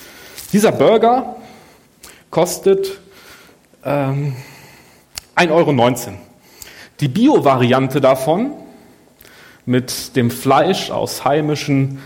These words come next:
ähm, Bio-Rindern und dem Bäcker deines Vertrauens, also nicht das Fleisch vom Bäcker, sondern das Brötchen vom Bäcker, ähm, kostet zwischen acht und zehn Euro. Jedenfalls bei uns in Neuss.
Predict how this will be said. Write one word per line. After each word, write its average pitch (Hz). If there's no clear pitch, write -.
ähm, 120
Bio-Rindern 185
und 139
dem 127
Bäcker 151
deines 131
Vertrauens, 156
also 117
nicht 131
das 110
Fleisch 135
vom 123
Bäcker, 135
sondern 113
das 117
Brötchen 151
vom 117
Bäcker, 165
ähm, 160
kostet 202
zwischen -
acht 165
und 139
zehn 131
Euro. 98
Jedenfalls 113
bei 107
uns 120
in 113
Neuss. -